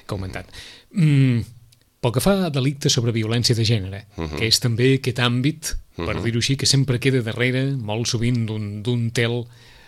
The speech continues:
Speaker 1: eh, molt espès i que no apareix a la llum pública fins que no ha passat una desgràcia molt grossa,
Speaker 2: Mhm.
Speaker 1: però hem de suposar que hi ha moltes denúncies que es fan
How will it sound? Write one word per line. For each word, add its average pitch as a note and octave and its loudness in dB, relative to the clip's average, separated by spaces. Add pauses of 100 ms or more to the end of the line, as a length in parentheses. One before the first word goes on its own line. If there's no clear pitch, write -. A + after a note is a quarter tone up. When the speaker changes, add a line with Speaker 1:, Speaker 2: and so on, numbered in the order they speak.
Speaker 1:
eh, G2 -2
molt A2+ 0
espès A#2 0
i A2 -4
que A2 -6
no G#2+ -4
apareix A2+ 0
a - -2
la A2+ 0
llum A2 -4
pública A2+ -2
fins A#2 -2
que - -4
no A2 -2
ha G2+ -6
passat A#2 2
una A2 -4
desgràcia G#2 -4
molt G#2+ -6
grossa, G#2+ -6 (220)
Speaker 2:
Mhm. E2 -10
Speaker 1:
però A2 -2
hem A2 -2
de A2+ -2
suposar A2+ -2
que C3+ -6
hi A2+ -4
ha G#2 -4
moltes G#2 -2
denúncies A#2 0 (640)
que G#2 -2
es - -2
fan A#2+ -4